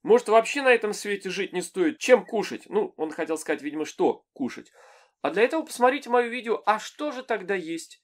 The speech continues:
И вы откроете для себя колоссальный мир. Вот, например, сейчас из гарниров, ну, девяносто девять процентов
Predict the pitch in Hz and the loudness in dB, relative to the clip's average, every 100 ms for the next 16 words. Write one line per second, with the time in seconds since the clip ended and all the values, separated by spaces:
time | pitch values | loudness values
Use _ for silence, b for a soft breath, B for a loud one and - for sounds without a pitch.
0 | - 143 160 151 208 302 277 233 196 214 | -12 -2 -2 -2 -4 -4 -4 -10 -10 -14
1 | - 190 185 147 131 226 254 190 139 135 | -8 -10 -6 -6 -4 -4 -4 -4 -8 -8
2 | 143 254 220 233 233 208 135 202 190 302 | -8 -4 0 0 0 -2 -4 -6 0 0
3 | - 160 165 170 240 262 - - - 302 | 0 -6 -4 -4 -2 -4 -4 -8 -12 -10
4 | 156 123 160 180 143 131 160 151 123 170 | -12 -12 -8 -4 -4 -4 -10 -8 -6 -4
5 | 170 262 - - | -4 -12 -12 -20